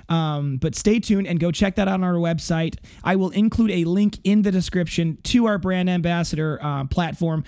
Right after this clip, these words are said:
so you'll be able to go sign up directly in the description. So go check that out. Um, all right, folks,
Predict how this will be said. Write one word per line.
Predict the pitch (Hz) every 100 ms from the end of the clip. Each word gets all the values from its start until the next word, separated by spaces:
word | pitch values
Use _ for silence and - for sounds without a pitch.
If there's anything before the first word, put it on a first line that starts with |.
| -
so | - 170
you'll | 160
be | 165 160
able | 151
to | 147
go | 151
sign | - 175 165
up | 156 - -
directly | 170 160 165 160
in | 151 156
the | 147 139
description. | 143 - 220 214 226 208
So | 175
go | 165 165
check | - 175 -
that | 170
out. | 160 147 - _ _ - - - - -
Um, | 170 165 156 135 -
all | 202
right, | 220
folks, | 202 185